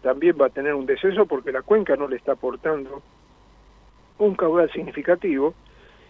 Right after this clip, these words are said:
Y por último, Buenos Aires, uno cero tres ayer, cero sesenta y siete hoy. Está oscilando, como digo, aparentemente tranquilo. Por ahora no se ven, eh, no se ve, eh, a la vista, no hay a la vista una,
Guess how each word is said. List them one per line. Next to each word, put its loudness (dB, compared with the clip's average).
Y 6
por 4
último, 4
Buenos 0
Aires, 0
uno 0
cero 2
tres -4
ayer, -2
cero 2
sesenta -12
y -14
siete 0
hoy. 0
Está 2
oscilando, 2
como -2
digo, 2
aparentemente 0
tranquilo. -2
Por -4
ahora 2
no -8
se 0
ven, -2
eh, -2
no -4
se -4
ve, 0
eh, -6
a -6
la 2
vista, 2
no -2
hay 2
a 4
la 0
vista 0
una, -6